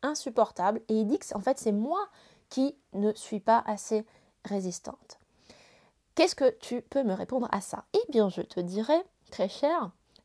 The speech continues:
que Jean-Pascal, si tu nous écoutes, euh, ce n'est pas vrai. <laughs> Si ta collègue est sensible au vent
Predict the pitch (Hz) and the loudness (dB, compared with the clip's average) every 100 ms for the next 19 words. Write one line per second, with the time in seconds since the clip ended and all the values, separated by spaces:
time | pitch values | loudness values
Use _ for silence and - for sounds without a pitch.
0 | - 403 466 466 _ _ _ _ _ - | 0 2 2 -2 _ _ _ _ _ -18
1 | _ - 226 247 349 - 196 202 - 339 | _ -6 2 4 4 4 2 2 0 4
2 | 381 311 185 - - - - - 349 - | 6 6 2 -2 -20 -16 -10 2 2 2
3 | 226 220 - 254 294 - 392 - - - | -4 -4 0 0 0 2 0 0 -16 -20
4 | - - 190 - - - - 349 381 427 | -6 2 2 0 -8 -8 0 2 2 0
5 | 392 370 339 320 330 - 277 - - - | 0 -2 2 6 6 6 -4 -8 -16 0
6 | 392 415 285 269 - 285 247 254 254 220 | 0 4 2 2 4 4 6 2 0 0
7 | 254 370 381 - 254 - - 240 202 185 | 6 4 4 -2 -2 -2 0 2 2 0
8 | - - - - 214 208 190 170 165 202 | -4 -20 -14 4 6 6 4 6 4 4